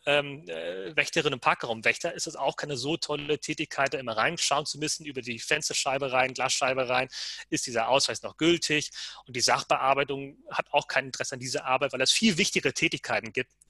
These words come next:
äh, auch im Bereich des Verkehrswesens, als Bewohnerparkausweise auszustellen. Ähm, also haben wir zunächst tatsächlich intensive Nutzerforschung betrieben. Wir haben, ähm, mit Blick auf den Methodenkoffer von, äh, Matthias Kages T Service Design Prozess das Shadowing angewandt,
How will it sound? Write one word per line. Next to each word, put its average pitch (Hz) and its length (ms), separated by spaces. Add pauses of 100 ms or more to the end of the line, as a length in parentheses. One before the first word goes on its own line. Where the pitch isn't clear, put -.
äh, - 160
auch 135 200
im 135 60
Bereich 127 220
des - 120
Verkehrswesens, 127 800
als 117 220
Bewohnerparkausweise 117 1040
auszustellen. 101 600 (1080)
Ähm, 110 300 (120)
also 139 220
haben 151 100
wir 139 80
zunächst 143 380
tatsächlich 131 340
intensive 135 400
Nutzerforschung - 640
betrieben. 208 520
Wir 123 160
haben, 110 200 (480)
ähm, 107 380 (220)
mit 131 100
Blick - 180
auf 139 100
den 123 140
Methodenkoffer 135 600
von, 117 280
äh, 117 260
Matthias 120 500
Kages 123 360
T 131 240
Service 151 300
Design 104 260
Prozess - 540
das - 120
Shadowing 175 480
angewandt, 175 580